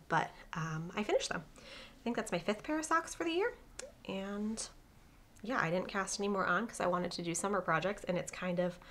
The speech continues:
kind of turned on me. <laughs> So, yeah.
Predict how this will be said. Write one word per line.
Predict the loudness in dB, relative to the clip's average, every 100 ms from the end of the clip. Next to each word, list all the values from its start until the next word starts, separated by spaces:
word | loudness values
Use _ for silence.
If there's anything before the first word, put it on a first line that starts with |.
| -16 -14 -16 -16 -18 -16 -8
kind | -4 2 6 6
of | 6 4
turned | 4 6 6
on | 6
me. | 4
<laughs> | 0 -2 -4 -8 -12 -6 2 2
So, | 2 10 12 12 8 2 -8 -6 -4 -4 -4 -6 -8 -10 -14 -18 -20 -20 -20 -20 -10
yeah. | -2 0 2 0